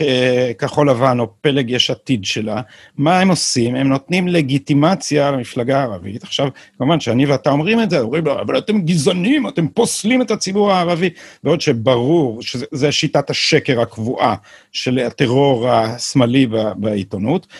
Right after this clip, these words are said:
אה, להגיד גזענות, בעוד שברור שההתנגדות שלנו היא ממש לא לערבים, ההתנגדות היא למ-, למפלגות שהן אנטישמיות ושוללות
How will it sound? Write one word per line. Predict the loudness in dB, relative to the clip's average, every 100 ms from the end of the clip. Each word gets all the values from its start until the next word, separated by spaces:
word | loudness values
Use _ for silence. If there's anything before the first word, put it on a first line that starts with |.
| -20 -2
אה, | 2
להגיד | 4 4 2 0 -4 -2
גזענות, | 0 0 0 -2
בעוד | -2 -2
שברור | -2 -2 -2
שההתנגדות | 0 0 0 -4 -4
שלנו | -2 0 2
היא | 2 -2 -4 -2
ממש | 0 2 0 -2 0
לא | 0
לערבים, | 2 0 0 2 2 2
ההתנגדות | -2 -4 -4 -4 -2 -2 -4 -18 -20 -8 -2
היא | 2
למ-, | 2 0 0
למפלגות | 0 0 -2 -2 0 0 -2 _ _
שהן | -2 2
אנטישמיות | 2 0 -2 2 2 2 0 -4 -8
ושוללות | -2 2 2 0